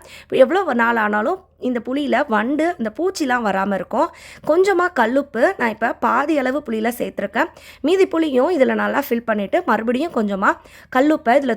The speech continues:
தூவிக்கிறேன். இதுல தூள் உப்பு பயன்படுத்தக்கூடாது, கல்லுப்பு தான் சேர்க்கணும். இந்த மாதிரி சேர்த்தீங்கன்னா வருஷக்கணக்கானாலும் புளியில அந்த பூச்சி, வண்டுலாம் வராதுங்க. இந்த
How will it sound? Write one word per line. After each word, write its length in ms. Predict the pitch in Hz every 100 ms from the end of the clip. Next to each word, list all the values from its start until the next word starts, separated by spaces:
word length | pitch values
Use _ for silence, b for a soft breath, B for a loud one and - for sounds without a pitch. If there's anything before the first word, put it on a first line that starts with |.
| 233
தூவிக்கிறேன். 560 | 220 214 196 214 294 - 240
இதுல 180 | 240 240
தூள் 200 | 370 370 285
உப்பு 140 | 294 247
பயன்படுத்தக்கூடாது, 880 | 214 226 214 220 214 208 208 190 294 - B B -
கல்லுப்பு 380 | 262 349 320 269
தான் 160 | 339 -
சேர்க்கணும். 480 | 233 - 220 285 392 240
இந்த 120 | 254 226
மாதிரி 220 | 233 302 320
சேர்த்தீங்கன்னா 480 | 208 220 208 196 285 320 B B B 190 240
வருஷக்கணக்கானாலும் 1080 | 339 - - 285 302 254 233 226 226 339 277
புளியில 360 | 285 320 233 262
அந்த 120 | 294 240 330
பூச்சி, 360 | 359 - 302 240 214
வண்டுலாம் 500 | 240 247 220 240 196
வராதுங்க. 580 | 175 185 185 180 196 311 - B B B B B 330
இந்த 160 | 415